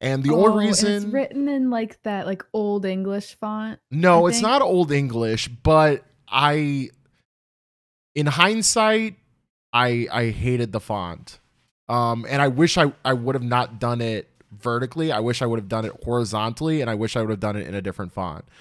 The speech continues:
Speaker 1: So that's the only tattoo that I've considered covering up. Have you ever
Speaker 2: Okay.
Speaker 1: thought about getting anything laser removed?
Speaker 2: Yes.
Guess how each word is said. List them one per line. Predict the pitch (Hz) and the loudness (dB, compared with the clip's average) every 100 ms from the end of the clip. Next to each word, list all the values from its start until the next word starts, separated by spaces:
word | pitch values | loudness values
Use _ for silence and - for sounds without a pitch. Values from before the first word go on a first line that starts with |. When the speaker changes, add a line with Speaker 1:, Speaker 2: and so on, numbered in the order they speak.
| - | -14
Speaker 1:
So | - | -4
that's | 143 180 185 | 2 2 2
the | 196 | -4
only | 151 180 190 | -2 -2 -2
tattoo | - 165 156 147 | 0 0 0 -2
that | 131 | 0
I've | 127 | 0
considered | 120 123 131 123 113 | -2 -6 -4 -4 -4
covering | 120 113 107 | -4 -4 -6
up. | - 92 - _ - _ _ _ _ _ 147 | -8 -10 -10 _ -20 _ _ _ _ _ 2
Have | 151 | 4
you | 160 226 | 4 4
ever | 226 226 | 4 2
Speaker 2:
Okay. | |
Speaker 1:
thought | 175 175 | 2 2
about | 180 175 | 2 -2
getting | 143 156 147 | -2 -4 -2
anything | 135 123 127 113 - | -4 -4 -6 -6 -10
laser | 90 101 123 226 185 131 | -14 -4 0 2 2 2
removed? | 104 87 62 - - - - _ _ _ _ _ _ _ _ _ _ - | 0 -8 -14 -16 -20 -20 -20 _ _ _ _ _ _ _ _ _ _ -14
Speaker 2:
Yes. | 180 175 165 170 - - - | -8 -8 -8 -12 -20 -20 -20